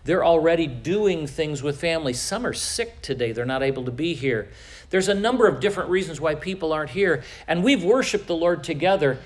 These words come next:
but how much we enjoy all worshiping together, and we miss them. He says, "Come." It's personal. It's a priority. It's a participation.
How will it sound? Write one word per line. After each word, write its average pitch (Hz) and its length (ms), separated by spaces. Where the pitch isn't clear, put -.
but 147 100
how 208 200
much 196 280
we 160 140
enjoy 143 460
all 139 340
worshiping 123 760
together, 139 460
and 107 140
we 120 100
miss 156 300
them. 117 280
He 139 140
says, 143 280
"Come." 143 680
It's - 180
personal. 190 680
It's - 140
a - 40
priority. 185 1000
It's 165 180
a - 40
participation. 185 1400